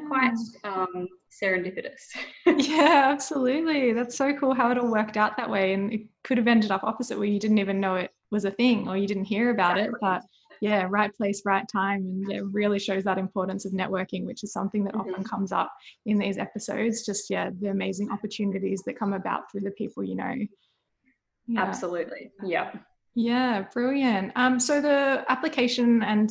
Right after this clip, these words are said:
Speaker 2: the interview process, as you mentioned, it was quite long. Was it quite a hard process? And what would be some tips for someone who is going for a job with such a big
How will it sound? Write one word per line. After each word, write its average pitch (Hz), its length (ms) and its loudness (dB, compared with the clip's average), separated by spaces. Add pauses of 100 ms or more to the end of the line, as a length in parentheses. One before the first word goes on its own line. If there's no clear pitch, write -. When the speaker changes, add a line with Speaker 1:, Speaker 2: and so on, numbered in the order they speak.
Speaker 2:
the 208 260 4
interview 208 340 2 (100)
process, 190 500 0 (200)
as 196 160 -2
you 196 140 0
mentioned, 196 220 -2
it - 100 -6
was - 40 -6
quite 190 240 0
long. 202 260 4
Was 247 220 2
it - 180 0
quite 254 160 2
a 240 200 -2
hard 196 360 4 (240)
process? 202 480 0
And 214 140 4
what 214 180 2
would 247 120 0
be 269 100 0
some 269 200 0
tips - 520 -6
for 196 380 2
someone 202 280 2
who 202 120 2
is 233 280 -2
going 196 380 -2
for 196 140 -2
a 190 60 2
job 185 280 -2
with 196 160 -2
such 190 180 -6
a 208 60 -2
big 196 240 2